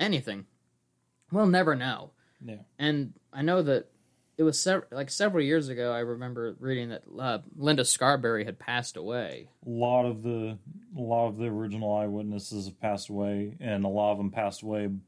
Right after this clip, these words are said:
Speaker 2: you know, oh two to twenty ten range.
Speaker 1: Yeah.
Speaker 2: 'Cause that was a, you know, if they were in their twenties in the sixties,
Speaker 1: Yeah, they were gonna be, you
Speaker 2: they
Speaker 1: know,
Speaker 2: were
Speaker 1: in the
Speaker 2: pushing the, in their eighties by then,
Speaker 1: Yeah,
Speaker 2: so.
Speaker 1: seventies, eighties.
Speaker 2: Yeah.
Speaker 1: So layout,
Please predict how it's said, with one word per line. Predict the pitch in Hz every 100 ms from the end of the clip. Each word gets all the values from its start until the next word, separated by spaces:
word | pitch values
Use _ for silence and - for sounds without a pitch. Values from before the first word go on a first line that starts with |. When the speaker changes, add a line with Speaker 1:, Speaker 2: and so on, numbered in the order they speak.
| _ _ _ _ _ _ -
Speaker 2:
you | 110
know, | 101 - -
oh | 120 120
two | 104 131 123
to | 117 107 104 101 92 _
twenty | - 123 113
ten | 101 - 107 98
range. | 98 95 92 92 165 -
Speaker 1:
Yeah. | 127 127 117 104
Speaker 2:
'Cause | - 110
that | 107 104
was | 104
a, | 107 92 _ _ -
you | 107
know, | 98 95
if | 123 104
they | 127
were | 123 117
in | 110 107
their | 101
twenties | 98 123 117 107
in | 101
the | 95
sixties, | - 151 127 - 104 95 90 -
Speaker 1:
Yeah, | 127
they | 180
were | 214
gonna | 180 165 156
be, | 135
you | 135 131 117
Speaker 2:
they |
Speaker 1:
know, | 120
Speaker 2:
were | 113
Speaker 1:
in | 127
the | 120
Speaker 2:
pushing | - 110
the, | 101 101 _
in | 117 107
their | 101 101
eighties | 110 104 98 95
by | 101 95
then, | 101 95 87
Speaker 1:
Yeah, | 120
Speaker 2:
so. | 110
Speaker 1:
seventies, | 160 143 120 113
eighties. | 110 117 110 104 101 -
Speaker 2:
Yeah. | 104 92 -
Speaker 1:
So | - 139
layout, | 165 247 269 -